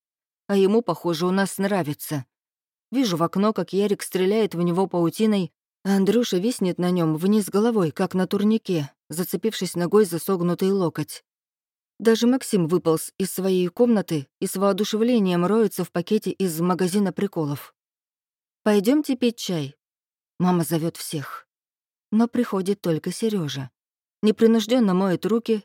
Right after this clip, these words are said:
садится за стол. Как будто сто раз у нас бывал. «Давно с детворой так плотно не общался»,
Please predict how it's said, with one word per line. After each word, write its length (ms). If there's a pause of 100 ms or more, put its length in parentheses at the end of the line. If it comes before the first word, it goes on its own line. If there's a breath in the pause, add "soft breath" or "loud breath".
садится 500
за 120
стол. 400 (520)
Как 220
будто 300
сто 240
раз 240
у 40
нас 220
бывал. 400 (1300)
«Давно 460
с 80
детворой 480
так 240
плотно 400
не 160
общался», 640